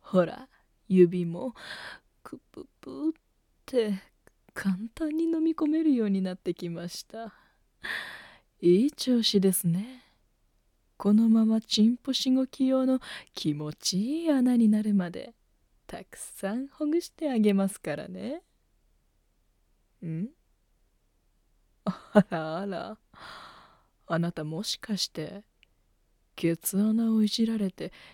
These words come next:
チンポ勃起してますね。先生の二なりチンポよりもはるかに小さい、圧倒的ザコースチンポ。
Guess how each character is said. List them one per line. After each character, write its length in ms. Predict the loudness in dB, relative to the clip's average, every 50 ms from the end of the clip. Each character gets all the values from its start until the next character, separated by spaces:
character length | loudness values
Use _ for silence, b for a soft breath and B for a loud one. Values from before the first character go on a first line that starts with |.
| B B _
チ 260 | 0 0 2 2 0
ン 120 | -4 -6 -6
ポ 220 | 2 4 6 6
勃 240 | 6 6 2 0 -2 _
起 180 | _ -8 -8 -6
し 100 | -6 -8
て 180 | -4 -2 -2 -2
ま 140 | -2 -4
す 140 | -6 -2 -2
ね。 520 | 0 2 2 2 2 0 0 -2 -8 -14 -20 _ _ _ _ _ _ _ _ _ _ _ _ _ _ _ _ _ _ _ _ _ _ _
先 440 | _ -6 2 6 6 8 8 8 6
生 320 | 6 6 6 6 8 8
の 140 | 6 4 2
二 300 | -2 -8 0 4 6 8
な 120 | 8 8 8
り 140 | 6 6
チ 220 | 4 4 6 8 8
ン 100 | 8 8
ポ 180 | 6 4 2
よ 120 | 2 2 2
り 80 | -2
も 140 | -4 -6 -8
は 440 | -10 -14 -18 -6 -2 0 2 2 2
る 120 | 0 -2
か 220 | -2 _ 0 2 4
に 140 | 4 4 2
小 320 | 0 -2 0 2 0 0
さ 260 | 0 -4 -6 -6 -6
い、 140 | -6 -8 -14 _ _ _ _ _ _ _ _ _ _ _ _ _ _
圧 300 | _ 0 2 2 2 2 -2 _ _ _ _ _ 0
倒 280 | 4 4 4 4 2 0
的 340 | 0 -2 0 6 6 6 6 6
ザ 240 | 6 6 6 6 6
コ 260 | 4 0 0 2 2
ー 60 | 2
ス 220 | 0 0 -2 -4 -4
チ 320 | -4 -6 -2 2 4 6
ン 180 | 6 6 4 2 -2 _ _
ポ。 160 | -10 -10 -10